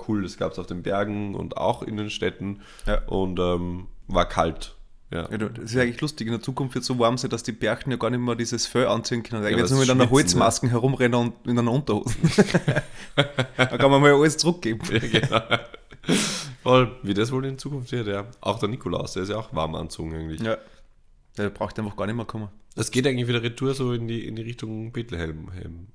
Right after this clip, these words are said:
Speaker 1: Helm.
Speaker 2: Ja.
Speaker 1: <laughs> Bethlehem.
Speaker 2: <laughs> Der Bethlehem, der Bettelhelm.
Speaker 1: <laughs> Also wird wieder warm, so wie du letzte Folge schon gesagt
Speaker 2: Ja.
Speaker 1: hast, ne? So mit Schnee, die haben's sicher nicht losgetreten, aber wir, wir bringen's jetzt wieder hin zum, zum Anfangs-
Speaker 2: Wir werden, wir, wir,
Speaker 1: Ding.
Speaker 2: wir, ähm,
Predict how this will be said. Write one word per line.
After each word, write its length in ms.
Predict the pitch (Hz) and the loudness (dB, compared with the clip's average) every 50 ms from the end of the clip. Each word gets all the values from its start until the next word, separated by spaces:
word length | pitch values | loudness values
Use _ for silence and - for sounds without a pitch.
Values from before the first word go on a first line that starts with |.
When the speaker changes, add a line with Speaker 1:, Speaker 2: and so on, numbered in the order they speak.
| - - - - | -20 -20 -16 -12
Speaker 1:
Helm. 280 | 90 85 82 101 110 117 | -8 -6 -4 -2 2 4
Speaker 2:
Ja. 140 | 123 127 143 139 | 4 4 4 2
Speaker 1:
<laughs> 80 | - | -2
Bethlehem. 560 | - 120 101 - - 87 82 78 - - 87 87 - - - | -2 -2 0 0 0 0 2 4 4 4 2 2 -2 -6 -8
Speaker 2:
<laughs> 140 | - - - | -8 -4 2
Der 120 | 151 165 | 4 4
Bethlehem, 480 | 175 - 160 160 156 - 139 135 135 131 - 190 180 - - | 6 6 6 4 6 4 4 4 4 4 2 -2 -4 0 0
der 60 | 147 | 2
Bettelhelm. 580 | - 165 147 - 135 120 110 117 113 113 117 113 - | 4 4 4 4 4 2 2 2 2 2 0 -2 -4
Speaker 1:
<laughs> 1040 | - - - 113 - - - - 131 - 165 202 233 208 - 202 - 190 175 151 - | -4 0 2 2 2 2 0 -2 -2 -2 0 -2 -2 -2 -4 -4 -6 -6 -8 -4 -2
Also 140 | 127 113 117 | 0 2 2
wird 120 | 123 117 | 2 2
wieder 220 | 120 120 123 120 110 | 4 4 4 6 6
warm, 300 | 107 104 101 98 101 101 | 8 6 6 4 2 -2
so 260 | - - - 101 98 98 | -6 -4 -2 -2 0 0
wie 140 | 101 104 98 | -2 -4 -4
du 180 | - 104 104 | -4 -6 -4
letzte 360 | 101 104 104 - - 98 95 92 | -4 -4 -6 -4 -4 -4 -4 -2
Folge 220 | - 98 101 104 | -2 -4 -4 -4
schon 160 | - 104 101 | -4 -4 -6
gesagt 280 | 101 107 113 117 - - | -4 -2 -2 -2 -2 -2
Speaker 2:
Ja. 40 | 87 | -4
Speaker 1:
hast, 120 | - - | -4 -4
ne? 220 | 92 92 98 98 | -6 -6 -6 -6
So 120 | 98 - 90 | -8 -10 -10
mit 160 | 90 87 85 | -10 -8 -8
Schnee, 340 | - - 90 90 95 104 113 | -6 -4 -4 -4 -4 -4 -6
die 140 | 117 - - | -6 -6 -6
haben's 160 | 95 98 - | -6 -6 -8
sicher 140 | - 110 117 | -10 -10 -8
nicht 160 | 110 107 - - | -10 -10 -6 -6
losgetreten, 520 | 95 101 - - - - 110 107 - 110 | -6 -6 -6 -8 -8 -8 -8 -8 -6 -4
aber 120 | 107 101 101 101 | -4 -4 -2 -2
wir, 260 | 104 101 98 - 98 | -2 -2 -2 -4 -6
wir 80 | 95 | -8
bringen's 320 | 95 - 107 110 110 104 - | -6 -4 -4 -4 -4 -6 -6
jetzt 140 | 101 101 113 | -8 -6 -4
wieder 140 | 101 98 | -4 -4
hin 180 | 104 113 107 107 | -2 -4 -4 -6
zum, 420 | 104 - 101 95 98 98 98 98 - - | -6 -6 -4 -4 -4 -6 -8 -10 -12 -12
zum 340 | - 92 90 90 87 82 - | -10 -10 -8 -8 -8 -8 -8
Anfangs- 140 | - 87 - | -8 -4 -2
Speaker 2:
Wir 120 | 127 - | 0 2
werden, 260 | 120 120 123 131 101 - | 2 2 2 0 -2 -4
wir, 200 | 113 120 123 - | -6 -6 -4 -4
wir, 100 | 131 123 | -4 -4
Speaker 1:
Ding. 120 | - 90 - | -2 -2 0
Speaker 2:
wir, 240 | 120 120 120 117 - | 2 2 2 2 2
ähm, 260 | 104 113 117 113 104 | 0 0 0 -2 -6